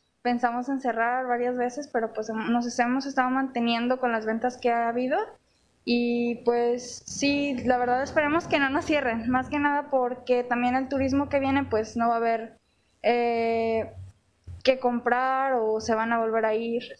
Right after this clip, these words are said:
Ujú. Sí, porque al final de cuentas van a volver a venir el turismo.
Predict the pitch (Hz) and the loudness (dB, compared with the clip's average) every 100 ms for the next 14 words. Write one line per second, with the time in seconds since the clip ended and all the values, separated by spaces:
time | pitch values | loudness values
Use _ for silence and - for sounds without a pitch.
0 | _ - - - 247 269 262 - - _ | _ -16 -14 -6 -2 0 0 -2 -16 _
1 | 311 302 294 262 254 254 262 269 285 277 | -2 0 2 0 0 0 0 0 0 0
2 | 302 277 262 277 277 254 254 247 226 226 | 0 0 0 2 0 2 0 0 0 -2
3 | 226 208 214 214 202 | 0 0 0 -2 -8